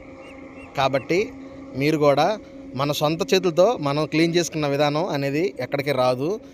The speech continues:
ఇలా చేయండి, చాలా బాగుండిద్ది. అలా తీసుకెళ్తే వాడు పే-, ఫోర్స్ చేసే గన్తో కొడుతుంటే లోపల ఉన్న ఇంజన్లో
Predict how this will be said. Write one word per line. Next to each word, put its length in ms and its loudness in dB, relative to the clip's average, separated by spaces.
ఇలా 240 4
చేయండి, 400 4
చాలా 260 2
బాగుండిద్ది. 420 -2
అలా 120 4
తీసుకెళ్తే 440 4
వాడు 340 6
పే-, 160 6
ఫోర్స్ 260 2
చేసే 200 4
గన్తో 340 2
కొడుతుంటే 400 2
లోపల 360 4
ఉన్న 240 2
ఇంజన్లో 300 4